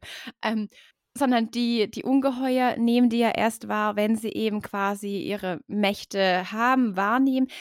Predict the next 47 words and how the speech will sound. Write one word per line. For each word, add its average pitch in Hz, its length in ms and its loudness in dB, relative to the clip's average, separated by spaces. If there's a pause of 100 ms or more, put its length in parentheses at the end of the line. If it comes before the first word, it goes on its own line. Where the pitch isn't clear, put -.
(120)
Klar 269 240 2
hast 285 160 0
du 269 60 -2
das 247 160 -4
immer, 240 220 0
die, 226 200 -2
diese 208 200 -4
Legasthenie, 214 640 2
die 240 100 -4
dann 226 200 0
in 226 180 4
ihn 220 240 -2
brodelt 240 480 2
und 220 120 -2
so 214 120 -4
weiter 220 260 -2
und 220 100 -4
so 214 120 -10
fort, 214 400 -8
aber 202 260 -2 (240)
diese 233 220 0
Momente, 220 720 0
wo 208 300 -2
er 202 360 -2
eben 202 280 -4
jetzt 196 260 -8
zum 208 100 -6
Beispiel 196 320 -6
Misses 247 340 -4
Dodds 202 300 -2
in 214 100 -2
Sand 180 260 -4
aufgelöst 196 680 -2
hat 196 180 -4
oder 220 320 -4
im 202 160 -6
Brunnen 208 680 -2
Nancy 202 300 0
Popovic 190 680 -4
durch 202 160 -4
die 190 100 -16
Gegend 185 280 -2
geschleudert 190 500 -2
hat 208 120 -2
oder 165 120 -2
beziehungsweise 165 480 -6
Nancy 175 380 -2